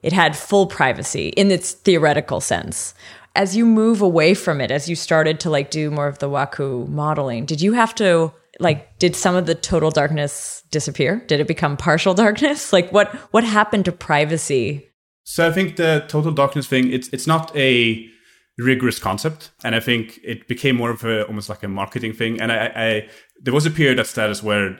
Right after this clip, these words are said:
Speaker 2: it became this thing where we have this total darkness and, and that's it. Uh, but it wasn't actually something real or substantiated. And I think that's also the case for, for Whisper, uh, that there's no sort of rigorous sort of privacy guarantees you actually get from it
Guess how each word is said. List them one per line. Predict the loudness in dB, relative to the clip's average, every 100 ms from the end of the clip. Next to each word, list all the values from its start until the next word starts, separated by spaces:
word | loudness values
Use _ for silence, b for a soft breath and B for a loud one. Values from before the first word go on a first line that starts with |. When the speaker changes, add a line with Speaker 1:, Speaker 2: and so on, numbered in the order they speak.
| -12
Speaker 2:
it | -10
became | -4 -2
this | -2 -4
thing | -2 -2 0
where | -2 -2 -4 b b b _
we | -4 0
have | 0
this | -2
total | -4 -4 -2
darkness | -2 -2 -4 -8
and, | -8 -10
and | -8 -6
that's | -6 -4
it. | -6 -6 -10
Uh, | -4 -4
but | 0 0
it |
wasn't | 0 -2 -4
actually | -4 -4 -6
something | -4 -6 -4 -4 -2 -4
real | -4 -2 -4
or |
substantiated. | -6 -8 -6 -6 -6 -6 -6 -10 b b b
And | -6
I | -2
think | -2 -2
that's | -6 -4
also | -6 -6
the | -8
case | -8 -8
for, | -8 -6 -6
for | -6 -8
Whisper, | -6 -8 -6 -4 -2 -4 -4
uh, | -2 0 0
that | -4 -6 -12 _ _ _ _ _ -4
there's | -4 0
no | 2
sort | 2 -2
of | -2
rigorous | -4 -2 -4 -4
sort | -12
of | -16
privacy | -4 -2 -2 -4
guarantees | -6 -6 -8 -6
you | -6
actually | -6 -8
get | -6 -8
from | -4 -4
it | -4 -10